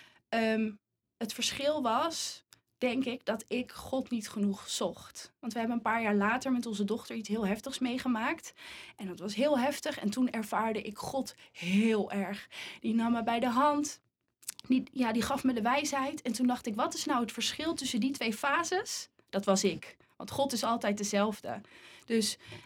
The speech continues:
de eerste keer zocht ik hem niet genoeg. En in die tweede storm wel. Dus,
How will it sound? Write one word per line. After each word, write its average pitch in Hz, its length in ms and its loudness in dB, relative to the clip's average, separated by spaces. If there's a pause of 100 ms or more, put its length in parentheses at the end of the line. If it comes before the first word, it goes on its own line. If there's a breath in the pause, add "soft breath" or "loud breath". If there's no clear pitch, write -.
de - 100 -8
eerste 285 340 0
keer 240 360 2 (720)
zocht - 420 0
ik 226 80 0
hem 214 120 2
niet 202 180 4
genoeg. 190 460 0
En 214 160 2
in 208 120 2
die 220 120 0
tweede 240 320 0
storm 202 420 2
wel. 170 400 2 (200)
Dus, 196 360 0